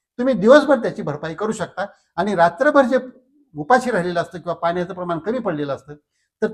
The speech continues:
ते भरून काढण्याकरताच आपण सकाळी सांगतो की उठल्याबरोबर तुम्ही दोन, अडीच, तीन ग्लास पाणी प्या आणि फिरायला जा. आता पाण्याचं जर कमी प्रमाण पडू लागलं तर त्याचं जसं वाईट परिणाम शरीरावर करतो, सगळ्यात जास्त सेन्सिटिव्ह त्याचा परिणाम मेंदूवर होतो.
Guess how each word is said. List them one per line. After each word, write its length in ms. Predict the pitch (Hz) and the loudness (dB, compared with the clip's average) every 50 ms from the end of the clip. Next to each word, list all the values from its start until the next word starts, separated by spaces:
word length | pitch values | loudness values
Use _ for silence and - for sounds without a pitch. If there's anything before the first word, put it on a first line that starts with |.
| 220 - _ | -6 -6 _
ते 160 | 247 277 320 311 | 4 4 4 4
भरून 400 | 269 175 170 196 226 269 294 294 | 2 0 0 2 2 2 2 2
काढण्याकरताच 680 | - 220 202 190 185 180 180 185 180 - 262 269 - | 2 0 0 0 -2 -6 -6 -6 -2 0 0 0 0
आपण 180 | 226 208 214 196 | -2 -4 -4 -8
सकाळी 340 | 180 - 175 - 175 175 151 | -10 -10 -6 -6 -6 -6 -6
सांगतो 360 | - 156 147 - - 208 226 | -6 -8 -8 -8 -8 -12 -14
की 340 | 226 _ _ _ _ _ 180 | -14 _ _ _ _ _ -4
उठल्याबरोबर 680 | 214 - - - 254 262 226 208 190 190 185 180 190 - | -4 -4 0 2 2 2 4 2 2 0 0 -2 -4 -8
तुम्ही 180 | 190 196 208 | -10 -10 -6
दोन, 220 | 170 180 180 180 175 | -4 -4 -4 -2 -2
अडीच, 240 | 170 160 165 156 | -2 -4 -4 -10
तीन 200 | - _ 160 147 | -12 _ -10 -10
ग्लास 180 | 135 135 151 151 _ - | -8 -8 -10 -10 _ -10
पाणी 180 | 156 139 127 | -10 -10 -10
प्या 120 | - - 98 _ _ _ _ _ _ _ _ _ _ _ _ _ _ _ - | -16 -20 -20 _ _ _ _ _ _ _ _ _ _ _ _ _ _ _ -2
आणि 200 | 185 220 277 302 | 0 2 2 2
फिरायला 360 | 226 240 233 180 151 139 127 | 4 4 4 4 2 0 -4
जा. 120 | 113 - - _ _ _ _ _ _ _ _ _ _ _ _ _ _ _ _ _ _ _ _ _ _ _ _ _ _ _ _ _ _ _ | -8 -12 -20 _ _ _ _ _ _ _ _ _ _ _ _ _ _ _ _ _ _ _ _ _ _ _ _ _ _ _ _ _ _ _
आता 180 | 170 - 226 226 | -4 -2 -2 -2
पाण्याचं 520 | - - 190 202 226 254 277 285 - 277 | 0 0 0 2 2 2 2 2 2 2
जर 120 | 277 285 269 - | 2 2 2 4
कमी 200 | - 226 254 294 | 4 4 4 4
प्रमाण 280 | 294 294 247 233 220 202 | 4 4 2 2 2 0
पडू 180 | 151 180 180 | -2 -4 -2
लागलं 320 | 165 147 135 127 120 110 113 - _ _ _ _ _ _ | -2 -2 -2 -4 -6 -12 -16 -18 _ _ _ _ _ _
तर 80 | 190 196 | -6 -6
त्याचं 240 | 196 190 233 233 233 | -4 -2 -2 -2 2
जसं 280 | 226 269 233 240 269 247 | 2 0 0 0 -2 0
वाईट 280 | 208 190 226 233 226 | 2 2 2 2 0
परिणाम 280 | - 233 220 220 220 214 | -2 -2 -2 -2 -2 -4
शरीरावर 400 | - - 190 185 196 190 190 180 | -4 -6 -2 0 2 2 2 0
करतो, 220 | 185 175 160 - _ _ _ _ _ - | -2 -6 -10 -10 _ _ _ _ _ -2
सगळ्यात 300 | 196 196 202 254 294 269 | -2 2 4 4 4 6
जास्त 240 | 220 262 220 226 254 | 4 2 0 0 -2
सेन्सिटिव्ह 500 | 233 - 202 196 185 196 214 208 214 196 | -4 -4 -4 -6 -4 -6 -8 -8 -8 -8
त्याचा 180 | 196 196 190 196 | -8 -6 -6 -6
परिणाम 340 | 190 180 165 156 185 185 185 | -6 -6 -8 -6 -6 -8 -8
मेंदूवर 340 | 190 214 202 175 170 151 | -8 -8 -6 -4 -4 -6
होतो. 240 | 110 107 - _ _ | -6 -8 -14 _ _